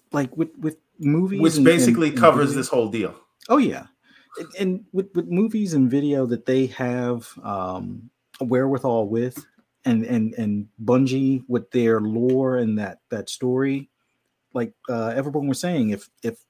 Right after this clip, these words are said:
Speaker 1: S-, Sony can come in there and help them with the narrative and turn that into a, uh, a movie or turn that into a T V series, I, I think we w-, we will see a return <laughs> of that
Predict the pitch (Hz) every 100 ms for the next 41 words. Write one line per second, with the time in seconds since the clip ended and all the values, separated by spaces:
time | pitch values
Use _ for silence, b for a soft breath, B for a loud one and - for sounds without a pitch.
0 | _ - - - - 202 226 185 135 165
1 | 160 151 127 107 135 135 135 120 117 101
2 | 120 151 180 190 190 _ _ _ _ 127
3 | 110 104 - 147 151 147 151 - 131 107
4 | 110 - 104 98 95 - 101 110 139 151
5 | 156 127 98 - 127 131 123 120 - 98
6 | - 120 131 - 139 147 - b b b
7 | b 131 123 139 170 165 143 151 151 135
8 | 139 - 131 151 143 135 - 147 123 113
9 | 110 - 151 143 143 135 - - 135 120
10 | 117 -